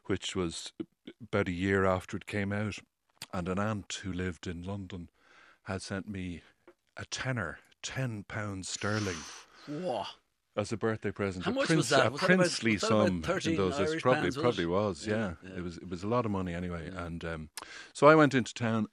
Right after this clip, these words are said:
Speaker 1: as I used to like doing, hanging around the Dandelion Market and the bookshops. But there was a little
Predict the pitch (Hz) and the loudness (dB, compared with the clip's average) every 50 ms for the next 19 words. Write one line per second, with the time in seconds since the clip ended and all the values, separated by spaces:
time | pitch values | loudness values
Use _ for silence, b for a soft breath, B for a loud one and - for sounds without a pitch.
0 | 113 110 104 117 110 107 110 107 - - - 113 101 - _ _ _ - 98 98 | -4 -4 0 0 0 2 0 -2 -4 -6 -2 -2 -2 -2 _ _ _ -10 -4 -2
1 | 104 107 101 - - 101 101 98 98 98 92 87 101 98 98 98 92 92 90 90 | -2 -4 -4 -6 -4 -4 -2 -2 -2 -4 -4 -6 -6 -6 -6 -4 -4 -4 -6 -6
2 | 92 92 87 - - - _ 92 90 - 87 90 87 85 87 90 90 87 85 90 | -6 -6 -8 -10 -12 -16 _ -12 -8 -8 -6 -6 -6 -8 -6 -6 -6 -6 -6 -8
3 | 90 90 87 - - 85 80 - - 82 78 80 80 76 - - _ - 87 - | -8 -8 -10 -10 -12 -12 -12 -12 -12 -12 -12 -12 -12 -14 -14 -18 _ -16 -12 -8
4 | 85 85 - - - 87 82 80 - - - - B B B B B B B B | -8 -10 -8 -8 -8 -8 -8 -8 -8 -14 -18 -18 B B B B B B B B
5 | B B - 92 - - 101 104 104 98 113 110 110 123 143 - 143 135 117 107 | B B -6 -6 -2 0 0 2 2 4 4 4 6 4 4 4 4 2 2 2
6 | 92 | 0